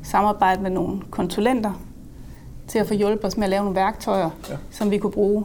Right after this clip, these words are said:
Speaker 1: så vi ikke sidder og skulle, øh, skulle opfinde, øh, værktøjerne selv. Men, øh, men det er ikke sådan, at der er sådan, jeg synes, der er mange steder, man lige kan, kan hive ned og sige, "Det er sådan her, det er sådan her, du gør."
Speaker 2: Mm.
Speaker 1: Øh, der er mange,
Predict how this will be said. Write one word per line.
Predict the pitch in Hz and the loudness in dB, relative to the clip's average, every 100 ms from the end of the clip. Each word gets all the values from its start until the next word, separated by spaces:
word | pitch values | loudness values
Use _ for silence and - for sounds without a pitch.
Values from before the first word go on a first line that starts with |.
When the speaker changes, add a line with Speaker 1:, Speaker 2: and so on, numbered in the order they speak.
| - | -2
Speaker 1:
så | - | -2
vi | 190 | 2
ikke | 202 202 | 2 2
sidder | 214 208 | 0 2
og | 185 | 0
skulle, | - 208 196 190 180 | -2 -2 0 0 0
øh, | 175 - - - - | -2 -10 -14 -16 -12
skulle | - - | -2 2
opfinde, | 196 196 185 190 190 | 2 0 -2 0 0
øh, | 185 185 - - - | -2 -4 -8 -10 -2
værktøjerne | 180 180 - 185 185 | 0 0 -2 -4 -2
selv. | 202 202 - - - - - - - - - | -2 -4 -6 -14 -14 -16 -16 -18 -16 -14 -4
Men, | 196 202 202 | 0 2 2
øh, | 175 170 202 | 2 0 -2
men | 190 185 180 175 - | -2 0 0 0 0
det | 175 | 0
er | |
ikke | 220 226 | 0 2
sådan, | 254 202 | 4 4
at | 196 | 2
der | |
er | 190 | 2
sådan, | 185 208 185 | 2 0 0
jeg | |
synes, | - 214 | 0 0
der | - | 2
er | 196 | 4
mange | 185 214 | 4 2
steder, | 214 214 220 | 2 2 4
man | 220 180 | 4 4
lige | 190 - | 2 -2
kan, | - 170 | -4 -4
kan | - | -2
hive | 185 208 208 202 - - | 0 2 2 0 -6 -4
ned | 233 208 | 0 2
og | |
sige, | 190 214 | 2 2
"Det | 202 | 4
er | |
sådan | 196 226 220 | 4 2 2
her, | 208 202 | 2 2
det | - - 196 | 0 -4 -2
er | |
sådan | 190 226 | 2 2
her, | 214 | 2
du | 196 | 2
gør." | 202 196 247 | 4 4 4
Speaker 2:
Mm. | - - - 123 - - 202 | -2 -14 -12 2 2 4 2
Speaker 1:
Øh, | 196 185 185 180 | 4 4 2 4
der | 185 | 4
er | |
mange, | 185 190 226 | 6 6 4